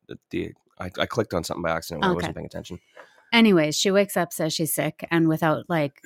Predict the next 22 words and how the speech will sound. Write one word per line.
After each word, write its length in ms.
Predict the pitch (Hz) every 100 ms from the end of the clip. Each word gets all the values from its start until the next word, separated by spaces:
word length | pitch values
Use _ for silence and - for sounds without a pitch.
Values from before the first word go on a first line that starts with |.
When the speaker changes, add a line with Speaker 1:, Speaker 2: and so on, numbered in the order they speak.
| -
Speaker 1:
<clears throat> 120 | -
Speaker 2:
without 260 | 180 180 170
a 40 |
second 320 | 175 165 160
thought, 240 | 151 147 143
I'm 80 | 151
just 140 | 160 160
like, 220 | 156 -
"Okay, 280 | 254 247 220
well, 180 | 208 202
I 80 | 147
guess 180 | 170 175
you're 80 | 185
staying 240 | - 180
home." 380 | 190 175 156 175 -
And, 160 | 175
like, 300 | 165 151 - - -
our 140 | 165
lives 420 | 151 151 151 143
were 140 | 147 139
not 480 | 135 131 - - - _ -
affected. 500 | - 127 - -